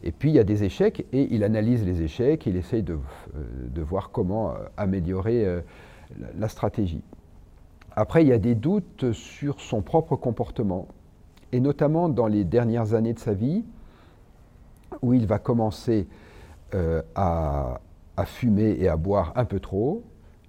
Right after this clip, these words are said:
et, euh, à, euh, tromper son épouse. On le sait, c'est maintenant de, de notoriété.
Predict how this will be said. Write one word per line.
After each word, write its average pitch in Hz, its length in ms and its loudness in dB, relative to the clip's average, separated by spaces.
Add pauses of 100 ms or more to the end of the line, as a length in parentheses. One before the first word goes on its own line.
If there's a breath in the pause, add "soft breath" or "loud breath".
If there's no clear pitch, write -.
(180)
et, 131 480 4
euh, 90 400 0 (100)
à, 76 720 -2 (720 loud breath)
euh, 71 340 -6
tromper 120 460 4
son 95 260 -4
épouse. 131 580 0
On 82 340 0
le 69 120 -4
sait, 131 240 0
c'est - 160 -4
maintenant 80 400 -4
de, 71 320 -4
de 82 140 -6
notoriété. 80 880 -2